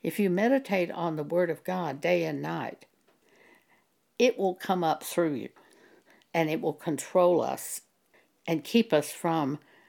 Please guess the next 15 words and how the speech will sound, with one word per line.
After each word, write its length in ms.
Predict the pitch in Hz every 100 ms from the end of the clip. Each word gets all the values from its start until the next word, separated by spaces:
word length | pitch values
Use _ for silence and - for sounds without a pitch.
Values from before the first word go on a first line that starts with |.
| _
the 160 | 175 -
evil 560 | 185 185 156 127 - _ - _ _ _ _ _ _ _
that 160 | 170 160
we 120 | 175
would 180 | 165 160
otherwise 600 | 156 151 147 143 131 -
do. 360 | 147 143 - - - - _ _ _ _ _ _ _ _ _ _ _ _ _ -
Again, 460 | 180 185 196 190
the 100 | 165
blog 480 | 160 180 185 180 180
name 260 | 190 185 180
is 320 | 175 - - - _ _ _ _ _ _ _ _ _ _ _ _ _
Jesus 800 | 165 190 214 220 226 226 - - -
Ministries 920 | 160 185 190 - - 185 180 160 - -
Exhortations. 1120 | 196 185 - 180 - 160 135 - - - -